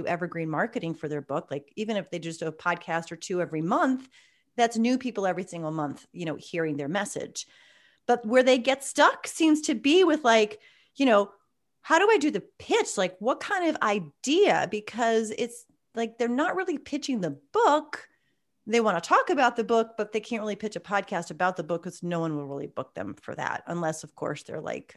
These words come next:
I don't know, John Grisham or Neale Donald Walsch or Eckhart Tolle or some, you know, Brené Brown, um, kind of author. So how do you suggest people that go about coming up with ideas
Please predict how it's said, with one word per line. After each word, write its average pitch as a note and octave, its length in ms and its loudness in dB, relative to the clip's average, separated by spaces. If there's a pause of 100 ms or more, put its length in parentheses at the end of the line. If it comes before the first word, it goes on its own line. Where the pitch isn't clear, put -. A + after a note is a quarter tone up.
(100)
I C3+ 100 -8
don't - 180 -12
know, - 240 -12
John C#3+ 240 -8
Grisham - 400 -8
or - 240 -10 (460)
Neale G#3 160 2
Donald F#3 280 2
Walsch E3+ 240 2
or - 60 -2
Eckhart G3 280 0
Tolle F#3 400 -2
or E3+ 80 0
some, F3 320 -6
you G#3 120 -2
know, F3 120 -2
Brené G#3+ 480 -2
Brown, F#3+ 460 4 (380)
um, F#3 240 0
kind F#3 260 -2
of E3 60 -4
author. - 540 -2
So A#3+ 460 4
how E4 300 2
do G#4+ 80 4
you F4+ 80 4
suggest A#3 360 -2
people G#3 200 -6
that F#3 140 -4
go F#3 120 2
about E3+ 280 0
coming E3+ 260 -6
up E3 80 -6
with D#3+ 140 -8 (240)
ideas F#3+ 960 -4